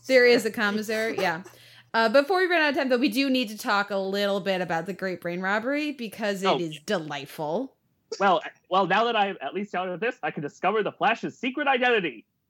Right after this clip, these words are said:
Speaker 2: I have no idea who this is.
Speaker 1: <laughs> Which is great, because there's always that sense of, like, "Ah, ha, ha, ha, we'll take off their mask." It's like, yeah, you know what they look like, but if they aren't, you know, Bruce Wayne, billionaire, or whatever,
Speaker 2: Or
Speaker 1: then
Speaker 2: Cl-, or, or Clark Kent, famous reporter.
Speaker 1: Yeah,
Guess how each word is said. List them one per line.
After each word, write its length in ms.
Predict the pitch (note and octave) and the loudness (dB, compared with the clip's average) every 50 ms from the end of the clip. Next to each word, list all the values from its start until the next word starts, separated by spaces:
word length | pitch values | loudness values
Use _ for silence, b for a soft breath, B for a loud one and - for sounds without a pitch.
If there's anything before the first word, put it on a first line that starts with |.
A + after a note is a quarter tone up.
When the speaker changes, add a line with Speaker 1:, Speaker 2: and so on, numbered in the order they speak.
| _ _ _ _ _ _ _ _ _ _ _ - | _ _ _ _ _ _ _ _ _ _ _ -4
Speaker 2:
I 80 | E3+ | -2
have 200 | F3 E3 A#2+ G#2 - | -2 -2 -4 -4 -10
no 300 | A#2 B2 B2 D3 F3+ F3+ | -10 -6 -2 0 0 2
idea 420 | F3 E3+ D#3+ C3+ C#3+ C#3+ C#3 C#3+ C#3 | 0 0 -2 -4 -6 -6 -6 -6 -8
who 220 | - C3 B2 G#2+ | -8 -8 -8 -6
this 200 | A#2+ A#2+ - - | -8 -10 -12 -14
is. 540 | G2+ E2 C#2+ - - - - - - - C#4+ - - _ | -16 -16 -16 -18 -20 -20 -20 -20 -10 -8 -8 -8 -8 _
Speaker 1:
<laughs> 120 | - C#4 | -10 -4
Which 160 | - E4 - | -4 -2 -2
is 220 | C4 C4+ B3+ G#3+ G#3 | -2 -4 -4 -6 -8
great, 540 | F#3 F3+ G3 G3+ G#3 A#3 C#4 E4+ F4 B B B B B B B | -12 -10 -6 -2 -2 0 0 -2 -4 B B B B B B B
because 200 | - E4+ F4 F4+ | -2 0 0 0
there's 160 | D4+ F4+ D#4 F4+ | -2 -2 0 4
always 240 | D#4+ D#4 D#4+ E4 | 4 4 4 2
that 240 | C#4 C#4 B3+ A#3+ B3 | 0 0 0 0 0
sense 300 | - B3 A#3+ B3 A#3 - | -2 -2 -2 -2 -2 0
of, 180 | A3+ G#3+ G#3 F#3+ | 0 0 0 0
like, 220 | G3+ F#3+ F#3+ F#3 A3+ | 0 0 0 2 4
"Ah, 140 | B3+ C4+ | 4 6
ha, 100 | D4+ D4+ E4+ | 4 4 4
ha, 120 | G4 G4 - | 4 4 6
ha, 340 | G#4 G4+ F#4+ D#4+ C4+ G#3+ F#3 | 4 4 4 4 2 0 0
we'll 120 | F#3 F#3+ G3 | -2 -4 -6
take 220 | - - B3+ B3+ | 4 4 4 4
off 100 | C4+ A#3+ | 6 2
their 120 | B3 A#3+ | 0 0
mask." 260 | B3+ C#4 A#3+ F#3+ - B B B B B B _ | 2 2 0 0 -2 B B B B B B _
It's 80 | - C4 | -6 -4
like, 140 | F4+ D4+ C#4 | -4 -4 -4
yeah, 200 | C#4+ C#4 E4+ F4 | -4 -2 0 0
you 100 | F4 E4+ | 0 0
know 80 | F4+ F4+ | 0 -2
what 80 | F4+ | -2
they 100 | F4 E4+ | -2 -4
look 220 | D4+ D#4+ G4 G4 E4+ | -2 -2 -4 0 2
like, 240 | C4+ G#3+ G#3+ G3+ - | 2 2 2 2 0
but 220 | A#3+ A#3+ - - | -4 -4 0 -2
if 140 | B3+ B3 - | -2 0 2
they 180 | C#4+ C#4 C4+ | 2 0 2
aren't, 320 | - C4 C4+ C4+ C#4 - C4+ | 0 0 -2 -2 -2 -2 -4
you 80 | C4+ | -2
know, 160 | A#3+ A3+ A3+ G#3 | 0 0 -2 -4
Bruce 400 | F#3+ A3+ B3 A#3+ A#3+ G#3+ - A3 | -4 -6 -6 -6 -6 -8 -10 -14
Wayne, 760 | G3+ G3 G#3 B3 C#4 C4 G#3+ G3 F#3 F#3+ G3+ G#3+ G3+ F3+ | -14 -10 -6 -4 -4 -2 -2 -2 -2 -2 -4 -4 -6 -4
billionaire, 760 | E3 A3 A#3+ C#4+ B3 G#3 F3+ E3+ E3 D#3 D#3 E3 G#3 A3+ A#3 b b b b b b | -2 -2 -2 0 -2 -2 -2 -2 -2 -2 -2 -2 -4 -4 -6 b b b b b b
or 60 | F#3 | -4
whatever, 380 | F#3+ G3 F#3+ F3+ F3+ F3 A3 A#3+ | -2 0 0 0 0 2 2 2
Speaker 2:
Or 100 | C4 C4 | 4 4
Speaker 1:
then 160 | C4 C4 C4 | 2 2 0
Speaker 2:
Cl-, 160 | B3 E3 - - | -2 -4 -4 0
or, 180 | D#3+ D#3+ D#3+ - - | 0 0 0 -2 -6
or 340 | F#3 - E3+ E3+ E3 E3 E3 | -4 0 2 2 2 2 0
Clark 340 | - - F3 E3+ D3+ - - | -2 0 0 0 0 -2 -6
Kent, 240 | - A3 G3 D#3+ - - | -6 -6 -6 -6 -6 -6
famous 320 | - C#3+ C3 A#2+ B2 - - | -6 -6 -4 -4 -6 -8 -10
reporter. 600 | A#2+ - - F#3 F3+ B2+ - - G#2 B2+ - - _ | -10 -6 -4 -2 -2 -2 -2 -2 -2 -2 -2 -2 _
Speaker 1:
Yeah, 140 | D4 F#4 | -6 -6